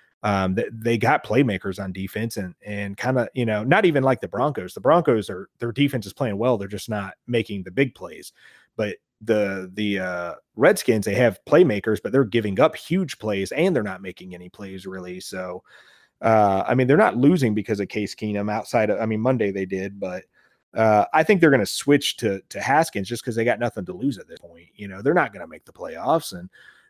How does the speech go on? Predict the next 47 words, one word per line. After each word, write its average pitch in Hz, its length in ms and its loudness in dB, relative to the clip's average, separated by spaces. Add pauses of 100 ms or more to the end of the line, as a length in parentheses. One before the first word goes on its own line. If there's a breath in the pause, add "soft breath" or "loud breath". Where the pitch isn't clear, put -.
(180)
and 107 240 2
they 107 80 2
might 123 140 4
as 104 100 2
well 117 120 4
get 107 260 0
Haskins 101 500 -2
the 90 80 -6
reps, 101 400 -6
and, 90 260 -10
and, 98 380 -8
uh, 92 300 -8
it 101 100 -12
seems 101 220 -6
to 92 60 -12
be 98 100 -4
the 90 80 -10
popular 101 440 -4
thing 101 220 -6
right 104 200 -2
now, 127 240 0
and 101 120 -2
John 110 240 0
Gruden's 117 380 2
trying 139 180 4
to 110 80 0
save 107 220 0
his 98 100 -2
job, 110 460 2
so, 98 360 -6 (460 soft breath)
you 117 120 2
know, 107 80 6
he's, 113 260 2
he 113 180 -2
kinda 151 300 2
has 127 160 4
a 101 80 2
bit 131 240 4
of 107 100 6
a 95 60 -2
built-in 101 400 -4
excuse, 113 560 -6
you 113 100 -6
know, 107 220 -4
with, 110 340 -6 (160)
with, 104 320 -6
uh, 95 380 -8